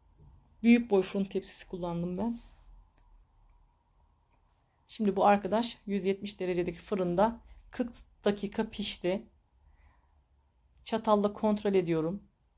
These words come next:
Çok rahat batıyor. Pişmiş. Patatesi de denedim. Acaba patatesin durumu nasıl? Patates de pişmiş. Kırk dakika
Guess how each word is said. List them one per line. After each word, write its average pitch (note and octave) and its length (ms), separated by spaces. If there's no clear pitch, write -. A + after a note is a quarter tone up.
Çok G#3 240
rahat G3 280
batıyor. F#3 460
Pişmiş. G3+ 540
Patatesi G#3 440
de E3+ 100
denedim. D#3+ 420
Acaba E3+ 320
patatesin E3+ 480
durumu D#3+ 260
nasıl? D#3+ 360
Patates G3 440
de D#3+ 80
pişmiş. - 340
Kırk C#4+ 260
dakika F#3+ 560